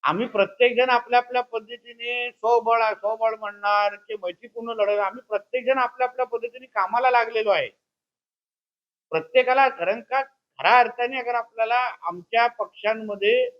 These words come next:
कारण का ह्या सिंधुदुर्ग जिल्ह्यामध्ये तुल्यबळ ताकद आहे, शिवसेना म्हणो किंवा भारतीय जनता पक्ष,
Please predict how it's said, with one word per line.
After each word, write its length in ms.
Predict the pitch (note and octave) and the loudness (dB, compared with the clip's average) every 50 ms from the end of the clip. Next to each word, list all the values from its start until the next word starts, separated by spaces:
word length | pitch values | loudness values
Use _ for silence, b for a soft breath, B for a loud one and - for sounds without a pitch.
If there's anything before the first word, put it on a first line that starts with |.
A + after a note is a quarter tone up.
| _ _ _ _ - | _ _ _ _ -6
कारण 160 | F#3 A3 A3+ | -6 -4 0
का 60 | B3 | 2
ह्या 260 | B3 G#3+ G3 A3 B3+ | 2 4 4 4 2
सिंधुदुर्ग 640 | A#3 - A#3 A3+ A3+ C4 A#3 B3+ B3+ A#3+ B3+ B3 A3+ | 2 0 -6 -10 -10 -10 -10 -10 -8 -2 -2 -2 -2
जिल्ह्यामध्ये 520 | A3+ A3+ A3 A3+ B3 A#3+ B3 A#3+ A#3+ B3+ | -2 -16 -6 -4 -4 -4 -4 -4 -4 -4
तुल्यबळ 540 | - _ _ G3+ G#3 G#3+ B3 B3+ B3 C4 B3+ | -6 _ _ -14 -2 0 0 2 2 2 0
ताकद 360 | A#3+ - F#3+ F3+ - G3 F#3 - | 2 0 -2 -2 0 -2 -4 -4
आहे, 220 | D3 B2+ A#2 A#2+ C3 _ _ _ _ _ _ _ _ _ _ _ _ _ _ _ - E3 | -4 -8 -8 -12 -18 _ _ _ _ _ _ _ _ _ _ _ _ _ _ _ -8 -8
शिवसेना 400 | F3+ F#3 - G3+ G#3 G#3 A3+ A3+ | -8 -6 0 0 0 2 2 0
म्हणो 520 | A3+ G#3+ A3+ A3+ A#3 B3 B3+ B3+ B3+ B3+ B3+ - _ - | 0 0 0 0 0 0 2 0 0 -2 -4 -10 _ -4
किंवा 160 | B3 B3 B3 | 0 0 2
भारतीय 480 | A3 G#3+ A3+ A3+ - A#3+ A3+ G#3 F#3+ | 2 2 0 0 0 -2 -2 -2 -2
जनता 160 | E3+ E3 E3 D#3 | -8 -6 -8 -8
पक्ष, 240 | - - C3+ _ | -8 -10 -20 _